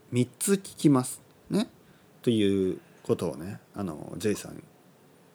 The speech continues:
が僕に言いました。ね、ジェイさんから僕は聞きました。おー、三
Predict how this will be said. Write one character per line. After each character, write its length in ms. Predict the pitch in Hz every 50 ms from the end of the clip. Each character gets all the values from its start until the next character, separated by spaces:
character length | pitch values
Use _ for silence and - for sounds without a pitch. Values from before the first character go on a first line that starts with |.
| _ _
が 140 | - 170 170
僕 220 | 127 110 - - 90
に 160 | - - - - - - - _ - - - -
言 100 | - 120
い 40 | 120
ま 160 | 98 92 85
し 80 | - -
た。 120 | - - - _ _ _ _ _ _ _ _ -
ね、 140 | 160 175
ジ 140 | 156 127 113
ェ 20 | 98
イ 20 |
さ 100 | - 85
ん 60 | 82 82
か 120 | - 127
ら 80 | 135 113
僕 220 | 90 85 - 76
は 60 | 69
聞 140 | - - -
き 100 | - 110
ま 120 | 95 85
し 100 | - -
た。 80 | - - _ _ _ _ - - - - - - - - - - - - _ -
お 360 | 117 120 123 120 117 110 104
ー、 40 | 95
三 200 | 92 101 117